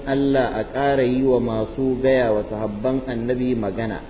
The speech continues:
Malam, wasu ne suke cewa wai me yasa Abu Huraira ya fi sauran sahabbai kawo hadisai, bacin bai zauna da Annabi shekara, shekaru da yawa ba?"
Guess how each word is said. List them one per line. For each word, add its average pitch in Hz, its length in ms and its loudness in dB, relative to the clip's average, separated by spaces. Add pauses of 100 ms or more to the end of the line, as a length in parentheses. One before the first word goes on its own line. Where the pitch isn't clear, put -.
(600)
Malam, 123 420 2
wasu 127 220 0
ne 135 160 0
suke 123 400 -6
cewa 123 400 2
wai 135 320 4 (800)
me 117 320 0
yasa 139 340 0
Abu 123 240 2
Huraira 123 640 0 (460)
ya 120 120 0
fi 123 140 -2
sauran 131 320 0
sahabbai 113 480 0
kawo 127 240 4
hadisai, 107 540 0 (580)
bacin 127 480 0
bai 123 260 2
zauna 131 380 2
da 107 160 -4
Annabi 117 480 -2
shekara, 113 880 -2
shekaru 120 560 0
da 120 60 2
yawa 110 340 2
ba?" 92 120 -6